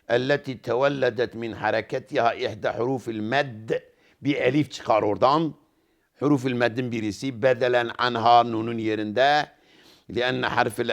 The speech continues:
ille vav ya elif meddetun fil halk.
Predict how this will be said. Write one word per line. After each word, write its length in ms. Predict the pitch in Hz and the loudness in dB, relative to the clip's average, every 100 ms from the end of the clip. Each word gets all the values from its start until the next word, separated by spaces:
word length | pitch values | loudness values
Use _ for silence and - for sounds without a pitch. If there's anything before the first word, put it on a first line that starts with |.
| - | -2
ille 440 | 131 127 117 117 | -2 -2 -2 0
vav 340 | 113 117 120 117 | 2 2 2 2
ya 180 | 117 113 | 0 0
elif 320 | 110 120 117 | -2 -4 -6
meddetun 800 | 101 110 131 113 95 120 - 113 | -6 -2 -2 -2 -4 -4 -4 -6
fil 240 | 104 113 104 | -4 -4 -6
halk. 760 | - - 170 - - - - | -4 4 4 4 -10 -12 -12